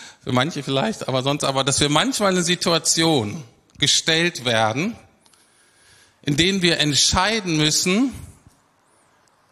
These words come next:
uns selbst zu verleugnen, damit wir Jesus nicht verleugnen. Das ist der Punkt. Okay? Auf irgendwas zu verzichten, irgendwas zu tun,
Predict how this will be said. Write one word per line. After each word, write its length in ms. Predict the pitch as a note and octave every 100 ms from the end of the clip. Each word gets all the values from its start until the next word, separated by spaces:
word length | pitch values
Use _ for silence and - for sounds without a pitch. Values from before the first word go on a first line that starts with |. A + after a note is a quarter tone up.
| _ _ _ _ _ _
uns 460 | G3 C4+ B3 - -
selbst 460 | E3 F3+ E3+ -
zu 120 | -
verleugnen, 960 | D3+ D#3 C#3 B2+ A#2+ A2 A2 A2 C#3 C#3+ C3+ _ _ _ _
damit 280 | B2+ A#2 A2+
wir 80 | B2+
Jesus 420 | G#2+ A2+ G2+ G2
nicht 180 | G#2+ -
verleugnen. 580 | G2+ F#2+ F#2+ F2 - F#2+ _ _ _ _ _ _ _ _ _ _ - -
Das 160 | A#2+
ist 80 | -
der 80 | A#2
Punkt. 280 | - F#2 - - - - - - _ _ _ _ _ _ _ _ _ _ _ _ _ _ _ _ _ -
Okay? 340 | A2+ - C#3 D3 B2+ - _ _ _
Auf 120 | -
irgendwas 320 | C3+ C#3 C#3
zu 100 | -
verzichten, 460 | C3+ - B2 - G#2
irgendwas 340 | A#2 A#2 -
zu 60 | B2+
tun, 440 | - A#2+ A#2 A#2